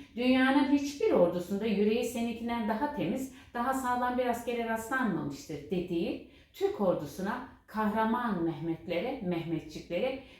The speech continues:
büyük şair Mehmet Akif Ersoy tarafından ithaf edilmiştir.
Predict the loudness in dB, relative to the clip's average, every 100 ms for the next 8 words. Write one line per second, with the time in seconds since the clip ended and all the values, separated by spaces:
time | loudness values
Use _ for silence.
0 | -8 2 2 2 0 -2 0 0 -2 0
1 | -2 -2 -4 -4 -4 -4 -4 -8 -8 -6
2 | -6 -6 -4 -4 -4 -10 -16 -16 -14 -14
3 | -14 -14 -14 -16 -20 -20